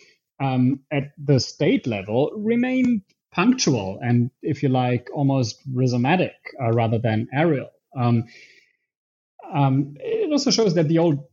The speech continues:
Reich, the Holy Roman Empire, looks like a closed reality if one looks at its cities. But compared to the modern border regime, its territories were very much, um,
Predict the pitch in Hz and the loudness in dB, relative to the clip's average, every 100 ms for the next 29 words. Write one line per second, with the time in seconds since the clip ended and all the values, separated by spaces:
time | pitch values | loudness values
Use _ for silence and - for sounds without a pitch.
0 | 247 180 - 151 139 156 160 - 127 135 | -8 -8 -6 -2 0 0 0 -2 -4 0
1 | 151 135 139 170 160 139 170 - 160 127 | 2 2 0 0 0 2 0 0 -2 0
2 | 127 - 214 185 156 120 104 98 101 98 | -2 0 0 0 0 0 -2 -2 -4 -4
3 | 143 135 135 147 - 120 110 - - 196 | -2 0 0 0 -2 0 -2 -2 0 2
4 | 113 98 - - 185 - 190 208 302 - | 0 -2 -6 0 0 0 -2 0 0 0
5 | 160 143 135 123 147 208 131 107 104 110 | 0 2 2 2 2 2 0 0 -2 -2
6 | 107 98 104 113 151 - 147 - 226 277 | -2 0 0 2 0 0 -2 0 -2 0
7 | 190 123 110 104 117 117 127 135 131 120 | 0 0 0 0 0 0 0 2 2 -2
8 | - - - - - 117 107 107 | -4 -2 -2 -2 -2 0 2 0